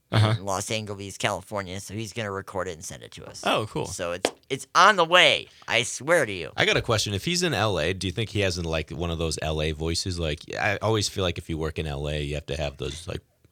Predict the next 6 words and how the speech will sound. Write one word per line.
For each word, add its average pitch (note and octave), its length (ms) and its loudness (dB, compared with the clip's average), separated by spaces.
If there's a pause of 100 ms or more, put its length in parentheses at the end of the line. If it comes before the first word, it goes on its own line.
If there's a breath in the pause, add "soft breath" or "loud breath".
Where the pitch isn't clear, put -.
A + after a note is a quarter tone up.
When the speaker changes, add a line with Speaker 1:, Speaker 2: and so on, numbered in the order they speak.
(120)
Speaker 3:
"Hey, D3 400 6 (140)
this C#3+ 180 0
is A#2+ 560 4 (220 soft breath)
from G#3+ 260 4
Los D3 480 6
Angeles." F3+ 1120 4